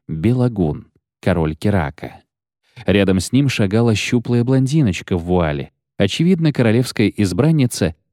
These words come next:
и в ближайшем обозримом будущем супруга и королева.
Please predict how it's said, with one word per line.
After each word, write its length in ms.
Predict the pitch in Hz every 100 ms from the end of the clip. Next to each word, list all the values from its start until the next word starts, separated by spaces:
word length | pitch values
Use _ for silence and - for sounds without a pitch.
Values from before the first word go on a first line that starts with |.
| -
и 140 | 208
в 80 | 139
ближайшем 680 | 107 98 92 151 143 110 92
обозримом 640 | 82 90 101 113 85 78
будущем 600 | 120 165 135 - 113 92
супруга 720 | - - 101 - 107 156 151 135 - -
и 140 | 117
королева. 680 | 113 143 147 107 76 69 62